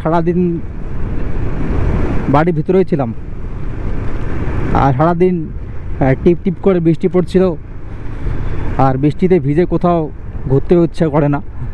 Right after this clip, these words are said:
তো সে কারণে কিন্তু বাড়িতে ছিলাম সারাদিন। আর আজকে একটু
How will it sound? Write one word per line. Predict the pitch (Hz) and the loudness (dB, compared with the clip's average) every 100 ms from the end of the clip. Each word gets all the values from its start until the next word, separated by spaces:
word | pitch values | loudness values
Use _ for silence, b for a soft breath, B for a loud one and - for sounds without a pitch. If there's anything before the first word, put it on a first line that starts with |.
| - - - - - - - - - - - - - - | -2 0 0 0 0 -2 0 0 0 0 0 0 0 2
তো | 131 | 2
সে | - 151 | 4 2
কারণে | 165 175 175 | 4 2 2
কিন্তু | 180 165 180 180 - - - - - - - - - - - - - - - - - - - 135 120 | 2 2 2 0 -2 -6 -4 -4 -2 0 0 0 -2 0 0 0 2 2 2 0 0 0 0 2 4
বাড়িতে | 135 151 147 160 | 4 2 2 0
ছিলাম | 156 156 | 2 0
সারাদিন। | 143 147 139 156 196 - - - - - - - - - - - - - 82 - - - - - - - - - - - - - - - - - - - - - - - - - - - - - - | 0 0 2 2 0 -4 -4 -2 -4 -2 -2 -2 -2 0 0 0 0 0 0 0 0 -2 0 0 0 -2 -2 -2 -2 0 0 0 0 -2 -2 -2 -2 -2 -2 -2 -2 -2 -2 -2 -2 -2 -2 -2 0
আর | - 135 | 2 2
আজকে | 139 - 180 | 2 2 0
একটু | - 175 | 0 -2